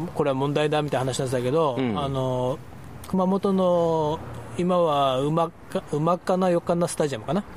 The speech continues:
Speaker 2: あー。
Speaker 1: うまスタっていう、
Speaker 2: はい。
Speaker 1: ケーケーウイング
Speaker 2: はい、はい。
Speaker 1: に結局全国からこう、救援物資が
Speaker 2: うん。
Speaker 1: 届くんですよ。
Speaker 2: はい。
Speaker 1: それを一手にあそこに集めてるみたいなね。
Speaker 2: あ、は、は。
Speaker 1: すべてを。
Speaker 2: あ、
Speaker 1: で、
Speaker 2: い-
Speaker 1: で、そこに、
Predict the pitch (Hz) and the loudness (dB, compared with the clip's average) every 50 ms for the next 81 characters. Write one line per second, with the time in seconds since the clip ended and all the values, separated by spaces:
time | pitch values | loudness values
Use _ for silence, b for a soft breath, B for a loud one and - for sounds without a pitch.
0 | - 98 113 107 98 156 90 90 85 - 139 - - - 120 120 139 147 104 90 | -4 0 0 2 2 2 0 0 -2 -2 -2 -2 -2 -2 -2 -2 -2 -2 -2 -4
1 | 78 - - 165 165 160 - 175 165 165 165 160 147 139 - 117 135 180 - 131 | -4 -2 0 0 0 2 2 0 0 2 0 -2 -2 -2 -2 -2 -2 -2 0 0
2 | 123 92 78 - - 87 82 - - - - 220 254 233 165 127 - B B B | -2 -2 -4 -4 -4 -4 -4 -6 -6 -4 0 2 2 2 0 -2 -4 B B B
3 | B B B B B - 190 185 180 208 196 185 202 170 160 214 240 254 240 - | B B B B B -4 -4 0 0 -2 0 0 0 0 2 2 2 2 2 0
4 | 180 151 147 - - 156 147 143 143 - - - - - - 156 139 131 127 139 | -2 -2 -2 0 0 2 4 4 2 2 -2 -10 -6 -2 0 0 2 2 0 -2
5 | - - - - - - - 202 190 196 202 208 202 196 190 196 - - 151 135 | -4 -6 -8 -8 -4 0 2 2 4 4 4 2 2 2 0 -2 -2 -2 -2 0
6 | 117 113 104 107 - - - - - 110 104 95 90 - - - - - - - | 0 -2 -2 -4 -8 -12 -14 -8 -4 -2 -2 -2 -4 -6 -10 -14 -14 -10 -10 -10
7 | - - - - - 180 185 175 - - 113 104 - - 113 110 - - 107 - | -10 -10 -8 -4 -2 -2 -2 -2 -2 -6 -6 -4 -6 -4 -4 -4 -4 -4 -4 -4
8 | - B B B B B B B - - - - 214 214 226 233 233 254 254 220 | -6 B B B B B B B -10 -4 -2 0 2 2 4 4 6 6 6 6
9 | - - - - - - - 262 269 - - - 311 226 185 180 - 185 156 143 | 4 -2 -8 -10 -10 -4 -2 -2 -2 -2 0 0 2 2 2 2 2 0 -2 0
10 | - 185 175 156 165 135 107 107 117 175 220 214 - 113 101 92 104 110 202 226 | 0 0 0 0 0 0 0 0 0 -2 -2 -2 -2 -4 -2 -2 0 2 4 4
11 | 240 196 - 131 101 - - - - - 98 - - - - - - - 254 196 | 4 2 0 -4 -4 -6 -8 -4 -2 -2 -2 -4 -6 -12 -10 -2 0 2 2 2
12 | 240 523 - - - - - - - - - 277 - - 226 202 - 262 262 277 | 0 -8 -12 -16 -16 -12 -10 -8 -8 -2 -2 -2 2 2 0 2 4 4 2 4
13 | 294 294 269 | 2 0 -2